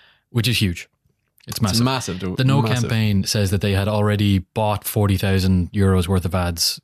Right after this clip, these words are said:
Speaker 1: for Google.
Speaker 2: Wow.
Speaker 1: And, uh, they're just gonna get that back. It's been refunded.
Speaker 2: Okay.
Speaker 1: Like, the, the deal is off.
Speaker 2: Yeah.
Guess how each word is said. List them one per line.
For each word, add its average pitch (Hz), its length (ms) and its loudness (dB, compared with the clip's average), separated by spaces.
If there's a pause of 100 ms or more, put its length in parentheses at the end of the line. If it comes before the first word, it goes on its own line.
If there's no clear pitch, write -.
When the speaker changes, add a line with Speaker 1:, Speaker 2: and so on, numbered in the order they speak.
Speaker 1:
for 90 340 -2
Google. 87 400 -4 (220)
Speaker 2:
Wow. 90 180 -2 (160)
Speaker 1:
And, 87 440 -2 (180)
uh, 92 160 0
they're 98 180 0
just 98 280 -4
gonna 95 140 0
get 92 100 0
that 87 160 -4
back. 90 280 -8
It's - 100 -8
been 95 100 -2
refunded. 87 420 -2
Speaker 2:
Okay. 101 60 -2
Speaker 1:
Like, 90 180 -4
the, 95 80 -8
the 87 160 -4
deal 95 220 2
is 87 100 0
off. 90 260 -2 (120)
Speaker 2:
Yeah. - 80 -6